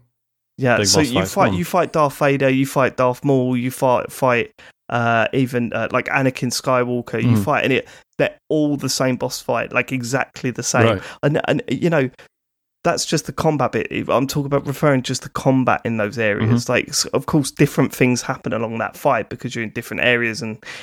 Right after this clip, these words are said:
Speaker 1: it's trying to show you different things from the films.
Speaker 2: Yeah.
Speaker 1: Um, uh, but, but, like, the actual fights, the, uh, uh, are the,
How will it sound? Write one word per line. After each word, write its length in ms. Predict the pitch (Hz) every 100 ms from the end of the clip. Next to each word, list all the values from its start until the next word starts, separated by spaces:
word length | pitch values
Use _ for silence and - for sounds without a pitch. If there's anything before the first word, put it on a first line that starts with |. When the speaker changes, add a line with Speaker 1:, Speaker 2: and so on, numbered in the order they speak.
| -
Speaker 1:
it's 160 | 110 -
trying 180 | - 117
to 40 |
show 160 | - 120
you 140 | 113
different 300 | 117 - -
things 240 | 123 117
from 140 | - 107
the 60 |
films. 400 | - 127 107 95 -
Speaker 2:
Yeah. 120 | - - _ -
Speaker 1:
Um, 500 | 120 120 117 117 - - - _ _ _ 123
uh, 320 | 117 117 117 -
but, 180 | 139
but, 180 | - -
like, 220 | 127 123 -
the 120 | 127
actual 320 | - - 123
fights, 400 | - 127 - -
the, 360 | 127 120 117 101
uh, 40 | -
uh, 580 | 110 113 113 - 113 113
are 100 | 117
the, 180 | 120